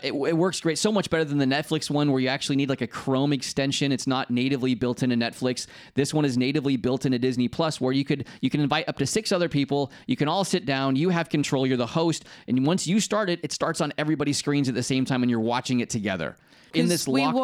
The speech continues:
Speaker 2: watched, um, what did we watch on Saturday night with our friends?
Speaker 1: Uh, Race to Witch Mountain?
Speaker 2: Oh, we watched Race to Witch Mountain with, um, Dwayne Johnson, The
Speaker 1: Yes,
Speaker 2: Rock.
Speaker 1: The Rock.
Speaker 2: Um, but yeah, no, again, that was, that was really cool 'cause they played it and paused it for us. We put them on FaceTime because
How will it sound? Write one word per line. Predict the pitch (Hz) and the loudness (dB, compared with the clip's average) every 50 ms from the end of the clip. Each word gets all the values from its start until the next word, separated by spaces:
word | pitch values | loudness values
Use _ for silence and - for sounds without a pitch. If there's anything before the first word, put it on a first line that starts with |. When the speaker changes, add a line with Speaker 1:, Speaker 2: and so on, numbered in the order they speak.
| 247 - - | 0 0 0
Speaker 2:
watched, | - 226 214 - - - - | 0 0 0 -2 -4 -8 -6
um, | - 214 208 208 208 208 202 202 196 - | -4 -2 -2 0 0 0 -2 -2 -4 -4
what | - 220 226 | -6 -6 -4
did | 226 254 | -4 -4
we | 269 269 | -4 -2
watch | 233 254 - - - - | -2 -2 -4 -4 -4 -4
on | 233 220 214 208 208 | -2 -2 0 -2 -2
Saturday | - - - 226 214 208 - 196 190 180 180 | -4 -4 -4 -4 -6 -6 -6 -6 -4 -4 -2
night | 175 175 175 - | -2 -4 -4 -4
with | 170 170 | -6 -4
our | 180 170 170 | -4 -4 -4
friends? | - - 180 175 175 175 175 175 - | -4 -6 -6 -4 -4 -4 -4 -2 -2
Speaker 1:
Uh, | 104 104 107 110 110 107 | 0 0 0 0 -2 -2
Race | 107 117 120 117 - | -2 -2 -2 -2 -4
to | - 113 | -4 -2
Witch | 104 107 110 - - | -2 -2 -4 -4 -4
Mountain? | 110 95 104 123 139 | -4 -4 -2 -2 -2
Speaker 2:
Oh, | 240 240 233 226 214 | 0 0 0 0 -2
we | 214 | -2
watched | 196 214 - - - | -4 -4 -6 -6 -6
Race | 214 202 196 - - | -4 -4 -4 -6 -8
to | 208 190 | -10 -10
Witch | - - - - | -10 -10 -10 -10
Mountain | 180 175 - - | -8 -8 -8 -8
with, | 175 170 165 165 - | -8 -10 -10 -8 -8
um, | 160 156 110 107 104 101 - - - | -8 -8 -8 -8 -10 -12 -12 -14 -12
Dwayne | - - - 185 175 160 165 | -8 -6 -4 -4 -4 -6 -8
Johnson, | - - 175 - - - - - 71 - - | -6 -8 -8 -8 -8 -12 -14 -14 -14 -12 -8
The | - | -6
Speaker 1:
Yes, | - - | -4 -4
Speaker 2:
Rock. | 127 - - - - - - - | -4 -4 -6 -10 -16 -20 -12 -6
Speaker 1:
The | - 92 | -4 -2
Rock. | - - - | -2 0 0
Speaker 2:
Um, | 220 214 208 202 202 202 196 - | 0 0 0 0 -2 -2 -2 -4
but | - 247 254 | -4 -4 -2
yeah, | 302 302 294 | -2 -2 0
no, | 269 294 294 254 | 0 0 0 0
again, | 233 220 226 285 254 233 233 | -2 -2 -2 -2 -2 0 0
that | 269 277 240 - | -2 -2 -4 -4
was, | 226 214 196 - - - - | -4 -4 -4 -6 -8 -8 -6
that | - 226 214 | -6 -4 -4
was | 214 185 202 | -4 -4 -4
really | 214 202 202 | -4 -4 -4
cool | 196 - 226 196 190 | -2 -2 -2 -2 0
'cause | - 220 185 - | -2 -4 -4 -2
they | 226 214 226 | -2 -2 -4
played | 220 - - 226 220 214 220 208 | -4 -4 -4 -2 -2 -2 -2 -2
it | 214 208 - - | -2 -2 -2 -4
and | 190 190 - | -4 -4 -2
paused | - 214 202 202 196 185 - | -2 -2 -2 -2 -2 -4 -6
it | 202 - - | -8 -8 -6
for | 208 202 202 202 202 | -4 -4 -2 -2 -2
us. | 202 196 - - | -2 -4 -6 -6
We | 196 180 | -8 -8
put | - - 226 - | -6 -8 -6 -6
them | 202 208 202 | -4 -4 -4
on | 190 190 190 | -4 -4 -4
FaceTime | - 214 196 196 - - - 202 196 190 190 | -4 -4 -4 -6 -6 -6 -4 -2 -2 -2 -2
because | 185 - 196 185 180 175 - | -4 -4 -4 -4 -4 -6 -10